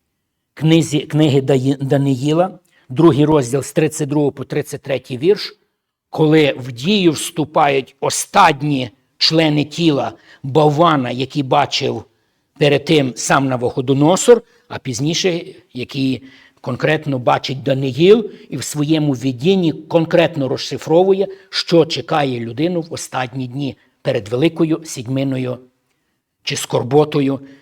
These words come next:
яка буде на землі. Велика сідьмина Даниїла, с-, шістдесят дев'ять відбулося, ще одна мусить відбутися,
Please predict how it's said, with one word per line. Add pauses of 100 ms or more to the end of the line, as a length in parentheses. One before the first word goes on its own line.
(120)
яка
буде
на
землі.
Велика
сідьмина
Даниїла, (680)
с-, (120)
шістдесят
дев'ять
відбулося,
ще
одна
мусить
відбутися,